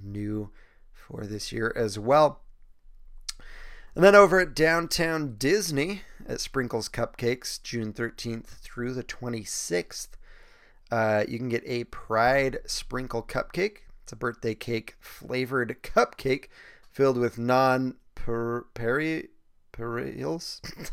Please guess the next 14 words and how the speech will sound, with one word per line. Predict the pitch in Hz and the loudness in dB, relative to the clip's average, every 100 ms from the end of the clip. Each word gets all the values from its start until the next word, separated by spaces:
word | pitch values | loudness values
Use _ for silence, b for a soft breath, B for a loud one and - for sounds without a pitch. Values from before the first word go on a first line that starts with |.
| - | -4
<laughs> | 190 - - - - - - - - | -4 -6 -20 -18 -16 -16 -16 -18 4
topped | 185 196 190 - - | 8 8 8 0 0
with | 143 170 180 - - | 4 4 2 -6 -10
strawberry | - - 135 156 151 143 139 | -8 2 6 6 6 4 2
frosting | 127 120 123 - 120 120 | 4 4 4 -2 -4 -6
and | 127 110 | -6 -8
finished | - 113 110 - | -4 -4 -4 -6
with | 117 110 | -8 -6
a | - 113 | -4 -4
non-peril | 107 101 104 104 - - 107 110 107 107 107 107 107 107 104 98 | -4 -2 -4 -6 -10 -8 -4 0 0 0 0 0 0 0 -2 -2
rim, | 104 165 196 214 _ _ - - - - - - - | 0 0 -2 -8 _ _ -20 -20 -20 -20 -20 -20 -16
whatever | 117 104 | -10 -8
that | 107 | -8
means. | - 131 139 135 - | -6 -6 -6 -8 -8